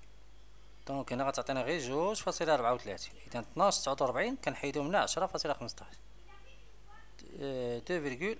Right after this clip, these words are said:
أربعة وثلاثين. بلس دو فيرغول سانك.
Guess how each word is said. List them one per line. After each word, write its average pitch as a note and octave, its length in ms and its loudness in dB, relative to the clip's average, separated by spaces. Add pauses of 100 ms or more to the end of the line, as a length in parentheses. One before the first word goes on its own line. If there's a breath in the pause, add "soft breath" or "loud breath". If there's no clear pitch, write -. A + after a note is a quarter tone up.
أربعة B2 360 4
وثلاثين. - 480 -4 (2000)
بلس E3+ 440 0 (1300)
دو D3 320 2
فيرغول E3+ 340 0
سانك. - 400 -6